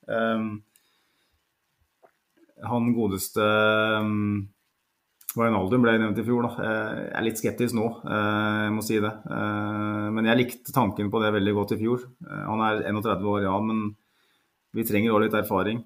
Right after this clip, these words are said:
Eh, hvis det er snakk om å, hvis P S G blir tvunget til å låne ut et år, så kunne det vært en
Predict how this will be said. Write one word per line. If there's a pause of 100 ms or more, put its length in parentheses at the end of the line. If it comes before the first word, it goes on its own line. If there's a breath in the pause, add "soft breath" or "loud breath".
(140)
Eh,
hvis
det
er
snakk
om
å,
hvis (100)
P
S
G
blir
tvunget
til
å
låne
ut
et
år,
så (480)
kunne
det
vært
en